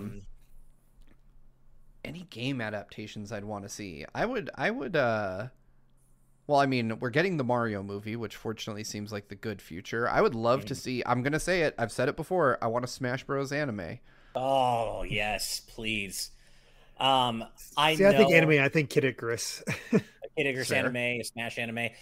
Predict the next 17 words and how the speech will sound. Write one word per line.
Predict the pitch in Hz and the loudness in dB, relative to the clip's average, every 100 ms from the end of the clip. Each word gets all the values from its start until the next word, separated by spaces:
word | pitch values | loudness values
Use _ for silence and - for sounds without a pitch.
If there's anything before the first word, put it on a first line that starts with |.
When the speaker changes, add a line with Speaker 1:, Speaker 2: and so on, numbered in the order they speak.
| - | -6
Speaker 3:
I | 135 | -2
feel | 240 | 2
like | 165 | 2
a | 117 | 0
Xenoblade | 107 139 139 101 | -4 -4 -4 -6
anime | 92 95 90 | -6 -6 -8
could | 95 | -10
be | 90 | -12
pretty | 101 92 | -12 -12
damn | 90 90 | -12 -12
cool. | - 92 | -10 -8
It's | 110 | -4
already | 147 139 123 135 | 2 2 2 0
Speaker 1:
Yeah. | 120 | 0
Speaker 3:
basically | 120 139 120 92 | 0 -2 -6 -8
anime. | 90 87 87 95 - - - _ - | -8 -10 -12 -14 -18 -20 -20 _ -2
Um, | 120 110 104 95 | 2 2 0 -6